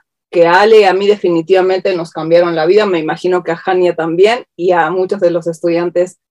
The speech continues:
así también, y por eso decimos compartirlas. Y la Kabbalah, en términos generales, es una sabiduría milenaria y universal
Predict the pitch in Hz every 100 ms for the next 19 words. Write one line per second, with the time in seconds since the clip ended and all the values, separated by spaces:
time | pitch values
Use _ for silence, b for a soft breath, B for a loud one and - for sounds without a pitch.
0 | _ _ - 147 - 165 160 156 180 214
1 | 247 - 180 156 156 170 190 165 165 160
2 | 165 - 147 143 151 170 233 240 226 240
3 | 240 _ 220 233 220 190 175 165 175 190
4 | 220 220 _ _ - 190 196 220 226 220
5 | 208 190 165 175 196 202 208 - 214 214
6 | 202 170 165 160 160 170 190 190 175 170
7 | 165 175 180 185 190 - 240 294 - 190
8 | 170 156 131 165 202 226